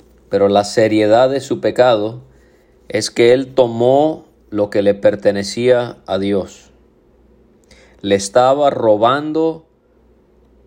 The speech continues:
a Dios de su gloria. Le despojó de gloria que solamente le pertenecía a él. Estas cosas tenían que ser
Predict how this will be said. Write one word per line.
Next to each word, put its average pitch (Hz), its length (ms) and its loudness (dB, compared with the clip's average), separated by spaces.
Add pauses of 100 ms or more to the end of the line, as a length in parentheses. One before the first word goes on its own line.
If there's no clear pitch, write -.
(760)
a 104 140 0
Dios 120 720 0 (720)
de 104 220 -4
su 107 180 -4
gloria. 104 500 0 (1080)
Le 101 180 0
despojó 107 800 0
de 131 160 0
gloria 139 720 0 (480)
que - 120 -8
solamente 127 760 0
le 110 100 0
pertenecía 101 1040 -4
a 98 140 -6
él. 95 180 -8 (1300)
Estas 107 340 -4
cosas 127 680 -2 (920)
tenían 120 480 -2
que 117 140 -2
ser 117 500 0